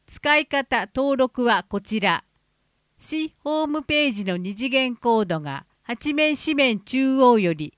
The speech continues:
やや左上にあります。問い合わせ、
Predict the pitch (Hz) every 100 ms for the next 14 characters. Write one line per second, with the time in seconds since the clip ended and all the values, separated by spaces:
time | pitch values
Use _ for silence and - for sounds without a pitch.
0 | _ 247 285 269 175 214 240 254 269 254
1 | 233 208 196 170 170 160 143 - - -
2 | _ _ _ _ _ _ _ _ _ _
3 | _ _ _ _ _ _ 269 294 285 277
4 | 262 - 233 190